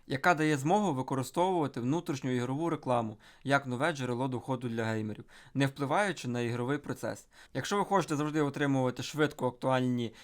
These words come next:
новини про ігри, Ен Еф Ті, ринок та криптовалюти, то підписуйтесь на мій Telegram-канал. Посилання внизу під відео. Переходимо до третього шутеру,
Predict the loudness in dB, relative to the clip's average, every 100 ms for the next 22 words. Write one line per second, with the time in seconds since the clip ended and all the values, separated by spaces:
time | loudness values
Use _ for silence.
0 | -4 0 4 4 4 0 -2 0 4 4
1 | 2 0 -2 -2 -4 2 2 2 -4 -6
2 | 2 2 2 -2 -10 _ 2 2 -4 -6
3 | -2 -2 -4 -4 -2 -2 -2 -6 -8 _
4 | -6 -4 -4 -4 -4 -6 -4 0 0 0
5 | -2 0 -2 -2 -4 -4 -8 _ -10 -2
6 | 0 2 0 -4 -6 -6 -6 -6 -6 -8
7 | -10 -14 _ _ _ -18 -4 -2 2 2
8 | 2 0 0 0 0 -4 -6 -6 -4 -4